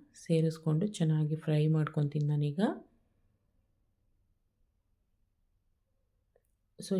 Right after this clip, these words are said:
ಈರುಳ್ಳಿ ಚೆನ್ನಾಗಿ ಫ್ರೈ ಆಗಬೇಕು. So ನೋಡಿ ಚೆನ್ನಾಗಿ ಫ್ರೈ ಆಗಿದೆ. ಈಗ ಒಂದು ಎರಡು ಟೊಮೊಟೊವನ್ನು, ಮೀಡಿಯಮ್ ಸೈಜ್ ಟೊಮೊಟೊವನ್ನು ನಾನು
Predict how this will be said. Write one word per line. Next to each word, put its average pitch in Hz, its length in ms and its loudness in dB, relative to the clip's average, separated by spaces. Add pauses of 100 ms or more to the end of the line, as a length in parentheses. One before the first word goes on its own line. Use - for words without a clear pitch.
ಈರುಳ್ಳಿ 175 440 4
ಚೆನ್ನಾಗಿ 156 580 2 (180)
ಫ್ರೈ 156 340 0
ಆಗಬೇಕು. 147 500 0 (1160)
So - 120 -2
ನೋಡಿ 160 240 2
ಚೆನ್ನಾಗಿ 160 380 0
ಫ್ರೈ 151 280 -2
ಆಗಿದೆ. 151 400 0
ಈಗ 165 260 2
ಒಂದು 160 200 2
ಎರಡು 160 280 0
ಟೊಮೊಟೊವನ್ನು, 156 680 0
ಮೀಡಿಯಮ್ 160 340 2
ಸೈಜ್ 156 280 -4
ಟೊಮೊಟೊವನ್ನು 156 600 0 (840)
ನಾನು 165 260 0